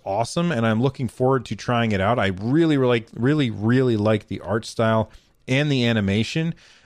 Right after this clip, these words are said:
Uh, looks fantastic. I'm looking forward to trying out Skeletak. The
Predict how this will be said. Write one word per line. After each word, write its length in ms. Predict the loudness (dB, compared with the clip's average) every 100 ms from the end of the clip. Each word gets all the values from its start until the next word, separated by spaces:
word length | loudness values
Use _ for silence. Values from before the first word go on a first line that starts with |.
| _
Uh, 280 | -2 0 2
looks 280 | 0 -2 -2
fantastic. 640 | -2 -2 0 -2 -2 -6 -4
I'm 200 | 0 0
looking 260 | -2 -6
forward 340 | -2 0 0 -2
to 260 | -2 -2
trying 440 | -2 -2 0 0 0
out 200 | -2 -4
Skeletak. 800 | -10 -2 0 0 -2 -8 -8 -6
The 180 | -8